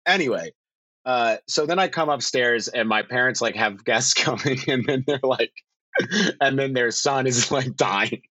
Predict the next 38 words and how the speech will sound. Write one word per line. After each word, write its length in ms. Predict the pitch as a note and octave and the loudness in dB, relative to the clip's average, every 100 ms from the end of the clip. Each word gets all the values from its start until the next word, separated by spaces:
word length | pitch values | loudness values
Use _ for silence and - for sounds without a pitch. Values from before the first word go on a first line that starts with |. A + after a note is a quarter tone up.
| _ _ _ | _ _ _
And, 180 | C3 A#2 | -2 0
like, 300 | B2+ A#2 - - - - - - | 0 -2 -2 -2 0 2 0 0
so 180 | F3 | 0
my 160 | D#3 D3+ | 2 0
mom, 360 | D3 D3 D#3+ - C3+ C3+ - | 0 0 0 -2 -6 -8 -8
my 180 | C#3+ C#3 | -4 -2
mom 340 | C#3 D3+ F3 D#3+ | 0 0 0 0
ends 200 | C#3+ C3 | 0 0
up 160 | A#2 | -2
taking 380 | - A#2+ B2 A#2 | 0 0 0 0
me, 180 | G#2+ G#2 | 0 0
my 140 | G#2 | 0
mom 200 | A2 A#2+ | 2 2
and 60 | A#2+ | 0
her 80 | A#2 | -2
friend 240 | - G#2+ G2 | 0 0 0
who 60 | |
get 160 | F#2 G2 | -2 -2
there 160 | G2 F#2 | -2 -2
take 260 | - G#2 | 0 -2
me 80 | G#2 | 0
to 60 | F#2+ | 0
the 40 | |
hospital. 520 | F2 F2+ - F2+ F2 - - - - - - | 2 0 0 0 -2 -4 -12 -12 -14 -14 -4
Uh, 260 | G#2+ G2 F#2+ | 0 0 -2
we're, 180 | A2 A2 | 0 0
like, 180 | G#2 G#2+ | 2 0
at 140 | G#2 | -2
the 60 | G2+ | 0
hospital 380 | G2 - F#2 | -2 -2 0
all 180 | F#2 F2+ | 0 0
night. 240 | F2 F2 F2 | 0 -2 0
My 220 | G2 F2+ - | 0 -2 0
poor 160 | A2 | -2
dad 260 | F#2+ F#2 F2+ | 0 0 0
has 180 | F2+ F2 | -2 -2
to, 80 | F2 | -2
like, 160 | E2+ | -2